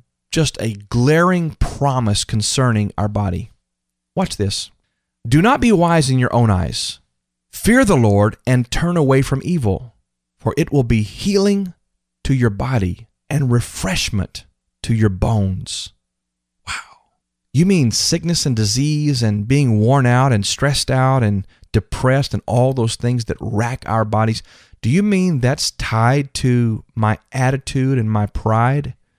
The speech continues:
You mean it's tied to, to my propensity to turn toward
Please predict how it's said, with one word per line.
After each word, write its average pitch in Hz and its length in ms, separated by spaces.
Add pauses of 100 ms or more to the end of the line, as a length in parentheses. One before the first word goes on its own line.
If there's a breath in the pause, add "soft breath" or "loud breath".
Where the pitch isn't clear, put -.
(640)
You 117 100
mean 147 160
it's - 220
tied 127 520
to, 107 380 (1200)
to 117 80
my 117 160
propensity 127 720
to 107 600 (560)
turn 127 280
toward 117 460